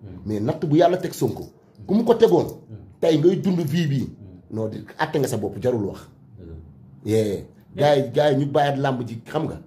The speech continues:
ñu rafetalaat quoi, parce que xam nga, làmb ji ñuy xas nii, bëri na si ñi nga xam ne tey, billaahi, wallaahi, tallaahi, ay élément lañ, yoo xamante ne tey, réew mi rek a leen ñor, jeunesse bi rek a leen ñor, parce que làmb ji booy ndaw yi fi nekk yëpp dañuy supporter jeunesse baa leen toog. Ñëpp, koo si gis mu def sorteem,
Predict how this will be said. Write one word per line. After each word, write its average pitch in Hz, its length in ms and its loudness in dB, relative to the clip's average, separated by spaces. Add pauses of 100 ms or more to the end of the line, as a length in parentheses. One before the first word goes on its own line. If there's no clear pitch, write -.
(300)
ñu 127 100 0
rafetalaat 143 520 0
quoi, 110 340 0
parce 110 120 -12
que 110 100 -6
xam 151 180 -2
nga, 101 140 -6 (280)
làmb 139 300 0
ji 135 80 0
ñuy 135 120 2
xas 131 260 -6
nii, 104 120 0
bëri 139 220 -2
na 143 80 0
si 139 120 -8
ñi 127 60 -4
nga 123 80 -2
xam 120 140 -6
ne 113 80 -4
tey, 98 180 -8
billaahi, 131 440 -2
wallaahi, 113 300 -4
tallaahi, - 280 -10
ay 110 60 -6
élément 101 280 -6
lañ, 98 80 -8 (300)
yoo 127 140 2
xamante 131 320 -2
ne 117 120 -2
tey, 113 240 -6 (440)
réew 160 200 4
mi 139 100 4
rek 151 140 2
a 139 40 0
leen 110 160 -2
ñor, 101 140 -8 (360)
jeunesse 151 260 0
bi 139 80 0
rek 143 120 0
a 131 40 -4
leen 113 100 -2
ñor, 110 80 -6
parce - 120 -8
que 165 60 -2
làmb 175 240 2
ji 160 60 0
booy 175 260 4
ndaw 180 160 2
yi 180 80 2
fi 180 100 -6
nekk 180 220 -2
yëpp 214 180 -6
dañuy 175 200 -2
supporter 147 380 -2
jeunesse 131 240 -2
baa 113 100 -2
leen 104 160 -4
toog. 90 140 -12 (760)
Ñëpp, 311 340 4 (880)
koo 262 180 0
si 208 160 -4
gis 202 140 -2
mu 208 100 0
def 202 120 4
sorteem, 156 360 4